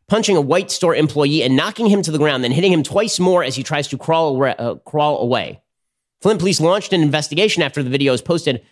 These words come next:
on social media. They said they're looking for Quay and his brother. Macy's officials identified the white man as a store employee and called the attack unprovoked. Naturally, the get-out-of-jail-free card for an unprovoked attack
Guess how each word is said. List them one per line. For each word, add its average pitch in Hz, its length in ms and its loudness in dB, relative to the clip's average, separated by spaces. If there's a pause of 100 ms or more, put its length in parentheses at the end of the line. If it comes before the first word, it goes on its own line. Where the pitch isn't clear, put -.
(120)
on 123 100 -2
social 139 300 -2
media. 123 180 2
They 120 100 -2
said 151 140 -4
they're 131 120 2
looking 135 220 -2
for 123 120 -6
Quay 135 220 0
and 104 80 -4
his 110 80 -4
brother. 95 320 -6 (420)
Macy's 185 320 0
officials 143 420 -2
identified 139 480 -2
the 127 60 -2
white 139 160 0
man 131 140 -2
as 120 100 -4
a 113 40 -8
store 165 260 0
employee 139 680 0 (140)
and 139 120 -2
called 165 180 -2
the 160 80 0
attack 139 320 -4 (100)
unprovoked. 151 680 -2 (840)
Naturally, 165 580 0
the 127 240 -2
get-out-of-jail-free 165 800 0
card 123 240 -4
for 127 60 -6
an 123 60 -2
unprovoked 131 400 -2
attack 143 420 -4